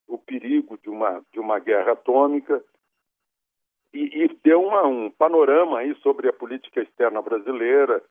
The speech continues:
no Mercosul, na região. E, e interessante, né? Eu anotei aqui ele, ele falando de questões econômicas, disse que, eh, não dá pra não reconhecer o, o nexo entre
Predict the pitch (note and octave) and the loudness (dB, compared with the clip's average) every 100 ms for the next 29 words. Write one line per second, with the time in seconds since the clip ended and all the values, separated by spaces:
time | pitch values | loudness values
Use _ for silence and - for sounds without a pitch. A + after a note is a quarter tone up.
0 | _ _ - A2 A#2 A2+ A#2+ - - C#3 | _ _ -14 -4 -2 -2 -4 -6 -6 -4
1 | C3+ A2 G#2+ C3 A2+ G#2+ B2+ C#3+ B2+ _ | -4 -4 -4 -4 -4 2 2 2 -2 _
2 | _ _ _ - D#3 E3 D#3+ F3 - F#3+ | _ _ _ -6 -4 -2 0 0 4 4
3 | F3 - - F#3+ F3+ - D3 - E3+ C3 | 4 2 0 0 0 -6 -8 -2 0 2
4 | C3+ C#3 B2 - C#3+ C#3 - C3+ C#3 C#3 | 2 2 -2 -2 -2 -2 -4 -4 -4 -4
5 | A#2+ _ _ _ _ - C#3 C#3 C3 - | -10 _ _ _ _ -6 -4 -4 -2 2
6 | C3 B2+ C#3 A#2+ A2 - _ _ _ A2+ | 2 2 -2 -6 -12 -14 _ _ _ -10
7 | - G#2+ - B2 A2 B2 D#3+ D#3+ C#3 F3 | -6 -4 -2 -2 0 -2 0 2 2 2
8 | F3 - C3+ - D#3+ - D3 _ D3 C#3 | 0 -2 -4 -4 -6 -6 -16 _ -8 -8
9 | C#3 _ _ - C3 C3+ B2+ A#2 B2 C#3 | -8 _ _ -2 0 2 0 -4 -6 -2
10 | D#3 D3 D#3+ E3+ - D#3 C#3+ C3+ E3+ F3 | 0 2 2 2 0 2 2 2 0 0
11 | D3 C#3 C#3+ C3 A#2 - D3+ D#3 D3+ - | -2 -2 -4 -4 -6 0 0 0 -6 -10
12 | _ _ - C3+ B2 E3 F3 - - - | _ _ -14 -10 -2 -2 -2 -12 -18 -14
13 | A2+ _ _ _ - C#3 C#3+ C#3 C#3 C#3+ | -14 _ _ _ -6 -4 -4 -4 -4 -4
14 | B2 G#2+ | -4 -10